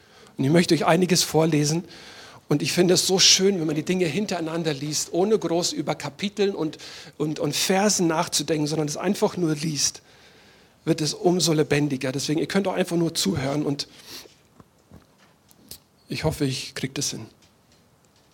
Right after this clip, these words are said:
„Am Anfang war das Wort und das Wort war bei Gott und das Wort war Gott.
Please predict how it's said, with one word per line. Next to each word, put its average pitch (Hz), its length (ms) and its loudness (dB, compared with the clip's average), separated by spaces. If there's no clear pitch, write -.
„Am 180 160 4
Anfang 208 560 2
war 165 140 2
das - 240 0
Wort 160 400 -2
und - 180 -2
das 139 240 2
Wort 156 380 0
war 147 140 4
bei 135 140 2
Gott - 360 -4
und 147 100 2
das 156 220 4
Wort 170 280 4
war 170 280 4
Gott. 127 320 -6